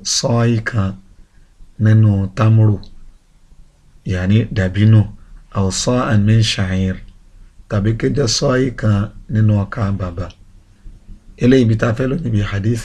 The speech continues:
yìí, ó ní gbólóhùn Abdullahi ibn Umar tó ní, "فرض رسول الله صلى الله عليه وسلم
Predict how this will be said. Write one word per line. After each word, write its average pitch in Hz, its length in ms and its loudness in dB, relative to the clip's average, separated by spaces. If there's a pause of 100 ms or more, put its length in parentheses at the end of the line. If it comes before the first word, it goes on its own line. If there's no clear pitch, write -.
yìí, 92 200 -10 (600)
ó 113 80 2
ní 113 120 6
gbólóhùn 120 340 4
Abdullahi 107 360 -2
ibn 104 200 0
Umar 104 380 -2 (560)
tó 113 120 0
ní, 107 100 4
"فرض 117 440 0
رسول 104 480 -2
الله 104 320 2
صلى - 220 -4
الله 101 120 -2
عليه 95 180 -4
وسلم 123 540 -4